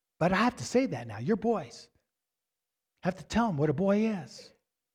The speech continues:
Because our schools can't define it anymore. Our most educated people in the land can't define what a woman is. We're so woke,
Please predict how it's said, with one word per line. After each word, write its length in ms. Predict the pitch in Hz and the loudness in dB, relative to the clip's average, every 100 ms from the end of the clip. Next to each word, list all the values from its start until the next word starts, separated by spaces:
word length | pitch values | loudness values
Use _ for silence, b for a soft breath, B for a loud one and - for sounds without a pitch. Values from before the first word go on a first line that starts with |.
| _ _ _ _ _ _ _ _ _ _ - | _ _ _ _ _ _ _ _ _ _ -2
Because 280 | 165 170 | 0 0
our 60 | 147 | -2
schools 440 | - 262 247 139 | -4 -2 -2 -6
can't 320 | - 165 165 - _ _ _ | -6 -4 -6 -10 _ _ _
define 360 | 165 - 226 262 | -8 -4 -2 -2
it 140 | 117 | -2
anymore. 560 | 120 117 113 98 101 - _ _ _ _ _ _ _ _ _ _ _ - | -2 -2 -4 -6 -12 -18 _ _ _ _ _ _ _ _ _ _ _ 6
Our 100 | 208 | 6
most 220 | 175 - | 4 2
educated 520 | 214 214 226 208 185 | -2 0 0 0 0
people 320 | - 202 185 170 | -2 -2 0 -2
in 100 | 143 | 0
the 80 | |
land 380 | 160 247 120 113 - _ _ - | 0 2 0 -6 -14 _ _ -2
can't 240 | - 170 143 | -2 -2 -6
define 360 | - 180 180 | -6 -2 0
what 140 | 196 208 | 2 4
a 40 | |
woman 340 | 226 262 160 | 2 2 0
is. 360 | 87 - - - _ _ _ _ _ _ _ _ - | -6 -16 -20 -20 _ _ _ _ _ _ _ _ 0
We're 120 | 254 | 2
so 240 | - 196 143 | 4 4 2
woke, 680 | 120 110 147 220 - - | -2 2 6 6 4 -2